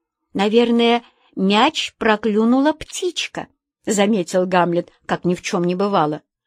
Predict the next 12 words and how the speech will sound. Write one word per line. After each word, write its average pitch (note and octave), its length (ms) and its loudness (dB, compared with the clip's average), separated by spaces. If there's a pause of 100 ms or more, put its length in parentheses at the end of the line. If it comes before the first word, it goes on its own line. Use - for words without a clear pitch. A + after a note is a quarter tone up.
(640)
"Ну, B3+ 520 6
разве A#3 520 2
что A3 480 2 (180)
орел. G3+ 720 4 (520)
Кто E4 220 4
еще B3 360 4
мог F#3 240 0
бы F#3 100 -2
сделать F3+ 460 -2
такое?" D#3 560 -2 (560)
недоумевали F3 880 -2
девочки, D#3+ 680 -6